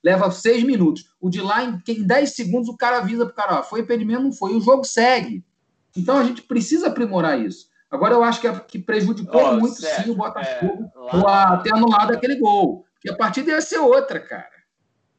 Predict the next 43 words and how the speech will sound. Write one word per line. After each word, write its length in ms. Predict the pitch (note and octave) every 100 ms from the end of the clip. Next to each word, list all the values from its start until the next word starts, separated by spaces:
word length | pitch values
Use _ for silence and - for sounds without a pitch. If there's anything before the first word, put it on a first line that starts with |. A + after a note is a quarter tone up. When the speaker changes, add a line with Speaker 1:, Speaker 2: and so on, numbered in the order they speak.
| _ _ _
Speaker 2:
Lá 60 | C#3+
na 60 |
Speaker 1:
Entendeu? 260 | D3 A3 F#3
Speaker 2:
Premier 40 |
Speaker 1:
Prejudicou, 500 | G#3 F#3 A3 C3+ C3
Speaker 2:
League, 180 | C4 -
Speaker 1:
sim. 340 | - G#3+ F#3+ - - _
Speaker 2:
lá 160 | B2+ C#3+
na 100 | D#3+
Premier 400 | D#3+ E3+ D#3+ B2
League, 200 | C#3+ F#3
eles 200 | G3+ -
fazem 560 | - D3 E3 F3 F3+
exatamente 720 | D3+ C3+ D#3+ G#3+ F3 F3+ -
essa, 400 | F3+ E3+ D#3 B2+
essa, 760 | A#2 C#3 B2+ A2+ G#2 F#2 F#2+ - -
essa 240 | G#2+ C3
mesma 520 | A2+ B2 F#3+ F#3+ F#3
checagem, 840 | D#3+ - D3 - A#2 D3+ D3 A2 G#2
né, 260 | A2+ C3+ G#2+
de 120 | G2+
traçar 480 | - B2 - C3 A#2+
linha 480 | G#2 C#3 D#3+ A#2+
perpendicular 1000 | G2 A#2+ B2 A#2 A#2+ - A2 G2+ B2 B2+ G#2
e 60 |
tal, 180 | - A#2
só 140 | -
que 100 | -
não 160 | D#3+ D#3+
se 100 | -
compara 580 | - G3 - B2 D3 B2+
ao 80 | G2+
tempo 260 | B2 A#2 -
perdido. 640 | A#2+ G2 F#2 G#2 E2+ E2+
Eu 80 | F#2
não 100 | -
sei 160 | - A2+
se 100 | B2+
a 40 |
execução 640 | A2 C#3 - - B2+ B2+
lá 80 | B2
da 120 | A2+
tecnologia 840 | - G#2+ A2+ A2 G#2+ F2+ F#2+ G2